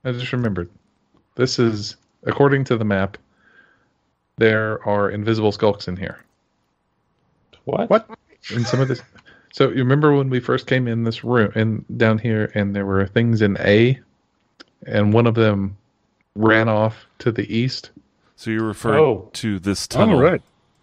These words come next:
Speaker 1: Yes.
Speaker 3: All right.
Speaker 1: So there's, there is something in here, so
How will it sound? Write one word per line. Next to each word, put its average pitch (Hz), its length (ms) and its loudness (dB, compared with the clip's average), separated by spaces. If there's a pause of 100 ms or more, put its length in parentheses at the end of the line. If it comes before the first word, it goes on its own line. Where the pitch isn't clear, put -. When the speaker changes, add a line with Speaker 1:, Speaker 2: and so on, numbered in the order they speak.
(180)
Speaker 1:
Yes. 85 240 0
Speaker 3:
All 95 120 -6
right. 98 280 -6 (440)
Speaker 1:
So 113 280 2
there's, 107 300 2
there 113 280 0
is 131 240 0
something 123 400 -2
in 107 160 -2
here, 95 300 -2
so 95 460 -2